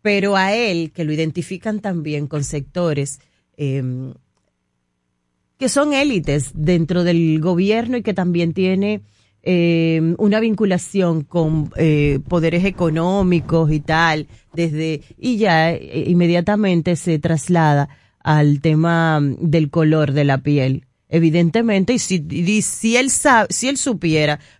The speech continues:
cómo se maneja y cómo se resuelve un dominicano con el tema de las pacas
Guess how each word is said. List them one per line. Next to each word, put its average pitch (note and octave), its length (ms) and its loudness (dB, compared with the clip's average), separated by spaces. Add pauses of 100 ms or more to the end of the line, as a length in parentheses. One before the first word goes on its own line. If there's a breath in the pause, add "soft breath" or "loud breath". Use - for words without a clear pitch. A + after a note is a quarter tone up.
(100)
cómo G#3 260 0
se A3 160 -2
maneja F3 360 2
y E3 60 0
cómo F3 220 2
se G3 140 0
resuelve F3 460 2
un D#3+ 80 4
dominicano D3 680 2
con C#3+ 180 2
el C#3 100 2
tema D3 240 4
de D#3+ 100 4
las D#3 140 6
pacas C#3 380 0